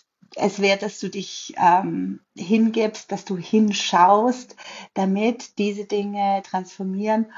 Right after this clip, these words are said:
und du endlich die Wünsche bekommst und manifestieren kannst, die du wirklich hast. Also es ist Zeit, wir leben alle nicht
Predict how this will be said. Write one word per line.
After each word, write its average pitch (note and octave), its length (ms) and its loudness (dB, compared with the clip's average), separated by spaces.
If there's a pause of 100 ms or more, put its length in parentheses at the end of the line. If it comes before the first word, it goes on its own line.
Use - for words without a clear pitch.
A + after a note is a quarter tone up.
(200)
und F#3+ 300 -6
du G3+ 220 2 (100)
endlich G3 440 -4
die F3+ 200 -4
Wünsche F#3 720 0
bekommst F#3+ 600 -2
und F#3 100 -6
manifestieren F#3 800 -4
kannst, F3+ 400 -10
die F3+ 80 -4
du E3 160 0
wirklich F3+ 420 -4
hast. - 360 -10 (1120)
Also A#3 280 8
es G3 220 0
ist - 180 -14
Zeit, B3 560 4
wir G3 180 6
leben G3 280 2
alle F#3+ 260 0
nicht F3 320 -6